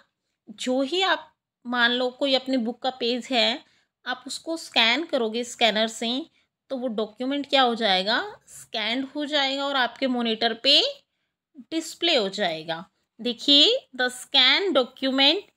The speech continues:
is display on the monitor। आपके मॉनिटर पे डिस्प्ले होगा। There are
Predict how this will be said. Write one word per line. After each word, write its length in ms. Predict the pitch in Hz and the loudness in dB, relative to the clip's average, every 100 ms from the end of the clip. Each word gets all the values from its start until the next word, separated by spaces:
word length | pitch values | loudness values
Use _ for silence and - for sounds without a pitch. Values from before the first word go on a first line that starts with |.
| - | -8
is 200 | 254 226 208 | -6 -6 -4
display 500 | 254 - - 269 262 | -4 -6 -6 -4 -2
on 220 | 269 262 | 0 2
the 180 | 277 311 494 622 - _ 277 | 4 6 4 2 -10 _ -2
monitor। 720 | 262 277 277 277 311 330 262 - _ _ _ _ _ _ - | 0 2 0 2 6 8 6 2 _ _ _ _ _ _ -10
आपके 340 | 240 - 277 | -10 -6 -4
मॉनिटर 520 | 269 254 247 247 247 240 | -2 -2 -2 0 0 0
पे 140 | 302 349 571 - _ _ 208 | 2 2 0 -8 _ _ -14
डिस्प्ले 580 | 185 214 - 196 180 | -8 -8 -8 -10 -8
होगा। 360 | 180 196 185 190 196 _ _ _ _ _ - | -6 -8 -6 -8 -10 _ _ _ _ _ -18
There 380 | 196 226 247 269 | -8 -2 0 2
are 180 | 277 | 2